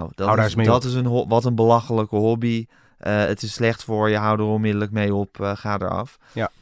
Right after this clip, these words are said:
Speaker 1: De vraag is natuurlijk, eh, dat gamen, en dat gamen op heel hoog niveau, moeten we dat nou serieus nemen als topsport?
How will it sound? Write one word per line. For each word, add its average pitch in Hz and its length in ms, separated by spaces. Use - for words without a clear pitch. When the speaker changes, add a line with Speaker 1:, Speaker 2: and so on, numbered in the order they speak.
Speaker 1:
De 120 120
vraag 147 200
is 151 80
natuurlijk, 123 340
eh, 107 480
dat 110 220
gamen, 123 680
en 110 120
dat 107 140
gamen 113 320
op - 100
heel 113 260
hoog 107 240
niveau, 107 420
moeten 147 220
we 131 60
dat 117 120
nou 104 260
serieus 120 640
nemen 98 460
als - 200
topsport? - 680